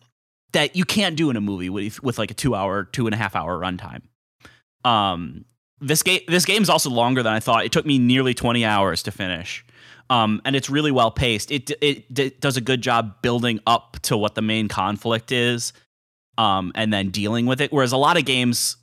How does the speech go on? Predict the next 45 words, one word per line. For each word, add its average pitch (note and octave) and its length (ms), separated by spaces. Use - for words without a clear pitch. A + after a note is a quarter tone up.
kind C#3+ 240
of F2 160
ru-, G#2 220
like, D#3+ 220
all D#3+ 160
of D3+ 80
a D3 60
sudden B2+ 340
things F3+ 260
get D3 140
really D#3 240
bad B2 260
and A#2 100
then A2+ 120
you A2 80
have G#2+ 120
to A#2+ 80
take A2 220
care G#2 220
of G#2 60
it G#2+ 100
and G#2 100
then F#2 80
it's F2+ 140
done. E2 340
Here, D3 240
there's, C#3+ 160
like, A#2+ 140
a A2+ 60
really B2 340
good A2 320
build. G#2 400
Um, G#2 240
it A2+ 160
builds A2+ 240
up A2 100
the A2 80
relationships G2 680
that G2 100
the - 60
characters F#2+ 420
have G#2+ 400
with G2 100
each F2+ 200
other, G#3 320